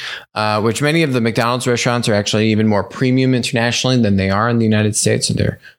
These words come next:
certainly seen that way. Um, instead, McDonald's got some short-term preferential pricing. They were taking less fees from McDonald's products, but did they get exclusivity for multiple years where they would just work with Uber Eats,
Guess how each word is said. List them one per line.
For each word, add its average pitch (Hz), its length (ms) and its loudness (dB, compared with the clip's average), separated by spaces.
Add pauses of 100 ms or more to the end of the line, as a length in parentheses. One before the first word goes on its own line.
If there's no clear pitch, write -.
certainly 104 380 0
seen 117 300 0
that 110 180 0
way. 107 340 0 (480)
Um, 131 400 -2 (160)
instead, 214 340 2
McDonald's 160 460 -2
got 135 220 0
some 117 100 -4
short-term 131 760 0
preferential 120 520 0
pricing. 113 480 0
They 117 140 2
were 98 100 2
taking 107 380 0
less 98 180 0
fees 110 320 0
from 123 120 0
McDonald's 110 600 -2 (240)
products, 117 380 -2 (300)
but 135 100 0
did 147 140 -2
they 180 120 2
get 165 220 -2
exclusivity 139 800 0
for 143 120 -2
multiple 131 360 0
years 131 420 0
where 107 320 0 (420)
they 123 160 -2
would 113 160 2
just 135 220 0
work 139 160 0
with 131 140 0
Uber 127 240 0
Eats, - 520 -4